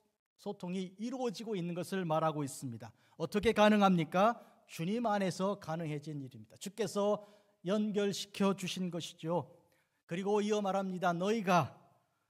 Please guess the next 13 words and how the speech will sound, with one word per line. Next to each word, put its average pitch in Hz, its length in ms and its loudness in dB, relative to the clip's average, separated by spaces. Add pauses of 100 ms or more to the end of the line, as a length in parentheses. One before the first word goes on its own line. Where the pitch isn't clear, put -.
(100)
합당하게 185 760 2
행하라." 170 560 0 (920)
너희들의 202 600 0
행동의 220 560 -4
중심 240 460 -6
내용은 220 520 -2 (600)
주 196 220 4
안에서 170 680 6 (400)
부르심 233 500 -6
받은 208 420 -2
일로 180 420 -2
하라는 165 440 -4
것입니다. 123 680 -16